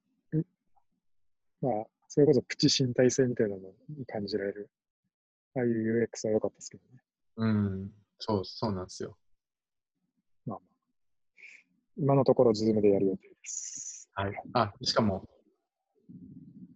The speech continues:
Speaker 2: 無料版じゃなくやるんだっけ？
Speaker 1: そ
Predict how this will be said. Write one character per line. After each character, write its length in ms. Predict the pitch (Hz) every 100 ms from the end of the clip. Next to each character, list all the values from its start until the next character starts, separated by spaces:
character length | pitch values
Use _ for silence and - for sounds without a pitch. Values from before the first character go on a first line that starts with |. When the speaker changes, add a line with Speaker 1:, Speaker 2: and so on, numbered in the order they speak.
| - _ _ _ _ -
Speaker 2:
無 160 | 127
料 140 | 156 160
版 160 | 160 143
じ 80 |
ゃ 60 | 139
な 100 | 139
く 80 | 104
や 80 | 95
る 100 | 95
ん 40 |
だ 80 | -
っ 20 |
け？ 200 | - - _ _ _ _ _ _ _ _ _ _ _ - _ _ _ _ _ -
Speaker 1:
そ 220 | 143